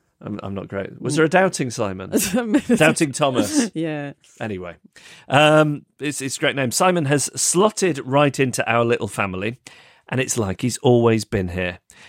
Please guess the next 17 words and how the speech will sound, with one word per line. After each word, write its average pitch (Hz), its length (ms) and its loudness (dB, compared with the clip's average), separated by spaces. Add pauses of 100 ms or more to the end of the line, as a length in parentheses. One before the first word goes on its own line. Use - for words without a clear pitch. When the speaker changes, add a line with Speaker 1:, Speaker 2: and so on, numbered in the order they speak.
Speaker 1:
He's 120 140 0
also 123 200 4
a 113 40 4
much 135 320 0
better 135 360 -2
sleeper 165 640 2
than 131 140 0
his 110 100 -2
big 117 200 -2
sister - 300 -6
Abigail 131 460 4
was, 131 220 2
so 113 100 -6
that's 104 220 -4
helped 107 240 -6
a 110 40 -4
lot, 123 280 2